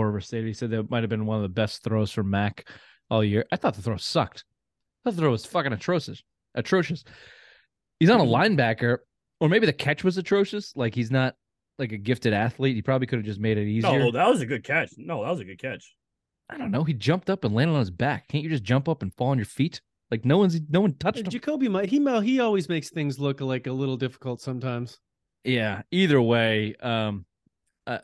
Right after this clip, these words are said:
Speaker 1: you know, I think that obviously that one salted the game away. Um, I thought Mac was okay. I thought he was solid. I thought a lot of his throws were behind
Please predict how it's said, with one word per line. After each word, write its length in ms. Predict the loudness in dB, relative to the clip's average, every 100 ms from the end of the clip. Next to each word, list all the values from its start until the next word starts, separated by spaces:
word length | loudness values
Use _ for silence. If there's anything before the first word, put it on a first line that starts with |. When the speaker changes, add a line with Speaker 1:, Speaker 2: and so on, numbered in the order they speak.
| -10
Speaker 1:
you 120 | -4
know, 100 | 0
I 60 | 0
think 220 | 0 0
that 180 | 0 0
obviously 360 | -2 -2 -2
that 120 | -2 -2
one 100 | -4
salted 420 | -2 -2 -2 -4
the 80 | -4
game 220 | -2 -2
away. 380 | -2 -2 -4 -6 -14 -20 -20 -20 _ _ -2
Um, 520 | 0 2 -2 -6 -12 _ _ _ _ _ _ _ _ _ _ _ _ -2
I 60 |
thought 180 | 2 4
Mac 240 | 4 2 -2 -2
was 340 | 2 2 0 -8 -4
okay. 240 | -2 -4 -8 _ -2
I 60 |
thought 100 | 2
he 40 | 4
was 120 | 2
solid. 460 | 0 2 2 0 -2
I 60 | -4
thought 180 | 0 2
a 20 |
lot 200 | 2 2
of 60 | 0
his 140 | -4
throws 400 | -4 -2 -2 -4
were 240 | -6 -4
behind 680 | -4 -6 -4 -2 0 -2 -6